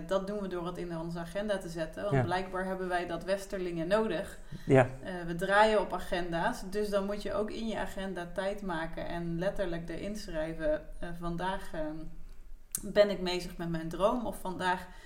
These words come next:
Speaker 1: vertrek ik of, nou ja, iets concreet
Speaker 2: Ja,
Speaker 1: waar,
Speaker 2: ja.
Speaker 1: eh,
Speaker 2: Je
Speaker 1: waardoor
Speaker 2: geeft
Speaker 1: je
Speaker 2: jezelf
Speaker 1: weet
Speaker 2: dus iedere dag een opdracht, zeg maar.
Speaker 1: Dat, het ligt eraan wat je droom is, hè. Voor ons,
Speaker 2: Ja.
Speaker 1: voor ons is dat, eh, die reis geweest. We zeiden, we wilden op die re-, op,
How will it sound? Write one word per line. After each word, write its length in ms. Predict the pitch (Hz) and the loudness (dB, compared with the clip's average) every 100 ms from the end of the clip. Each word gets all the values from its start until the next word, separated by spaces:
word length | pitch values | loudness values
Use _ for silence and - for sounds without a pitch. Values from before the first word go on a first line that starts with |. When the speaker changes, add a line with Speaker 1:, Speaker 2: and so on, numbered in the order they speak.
| - | -14
Speaker 1:
vertrek 460 | - 226 220 190 202 | -4 -2 0 0 0
ik 240 | 233 - | -4 -6
of, 200 | - 190 190 - - | -4 -4 -4 -12 -10
nou 220 | 202 175 | -4 -2
ja, 160 | - - | -2 -2
iets 340 | 220 220 - | -6 -6 -8
concreet 560 | 208 196 180 196 247 - | -6 -4 -2 -2 -2 0
Speaker 2:
Ja, 80 | 135 | 2
Speaker 1:
waar, 120 | 123 | 4
Speaker 2:
ja. 60 | 107 | 2
Speaker 1:
eh, 40 | |
Speaker 2:
Je 60 | 90 87 - | 0 -6 0
Speaker 1:
waardoor 160 | 120 | 2
Speaker 2:
geeft 220 | 123 120 | 4 4
Speaker 1:
je 60 | 127 | 2
Speaker 2:
jezelf 240 | 117 147 | 6 6
Speaker 1:
weet 80 | 127 | 8
Speaker 2:
dus 80 | 127 | 6
iedere 160 | 135 131 | 6 6
dag 140 | 135 | 6
een 100 | 131 | 6
opdracht, 440 | - 123 110 104 - | 4 2 0 -2 0
zeg 180 | 113 | 0
maar. 300 | - 107 107 - - - - | 2 0 0 -8 -14 -16 0
Speaker 1:
Dat, 140 | 220 233 | 0 2
het 80 | |
ligt 260 | 233 285 - | 0 -2 0
eraan 220 | 262 240 | 4 4
wat 160 | 220 220 | 4 0
je 80 | 214 | 0
droom 340 | 208 208 202 | 6 6 6
is, 180 | 226 247 | -2 -2
hè. 120 | 233 240 | -4 -2
Voor 100 | 208 | 0
ons, 120 | 240 | 4
Speaker 2:
Ja. 120 | - - - | 4 4 -2
Speaker 1:
voor 100 | 208 | -2
ons 200 | 226 254 | 0 -2
is 100 | 226 | 0
dat, 260 | 220 208 208 | 2 2 2
eh, 160 | 196 196 185 | 2 2 0
die 140 | 185 175 | -4 -2
reis 300 | 180 233 - | 2 2 0
geweest. 300 | 247 240 240 | -4 -4 -4
We 60 | |
zeiden, 380 | 214 202 196 190 | 2 2 2 -2
we 100 | 190 | -2
wilden 240 | 190 190 | -2 -2
op 160 | 170 170 | -4 -6
die 160 | 175 170 | -6 -6
re-, 80 | 170 | -4
op, 220 | 180 180 | -6 -6